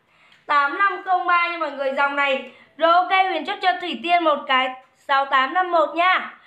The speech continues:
Còn bạn nào chốt cái sáu tám năm một này nữa không? <clears throat> Hàng đẹp quá em.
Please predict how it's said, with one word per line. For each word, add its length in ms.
Còn 220
bạn 140
nào 220
chốt 100
cái 200
sáu 140
tám 180
năm 140
một 160
này 140
nữa 180
không? 260
<clears throat> 100
Hàng 260
đẹp 200
quá 160
em. 440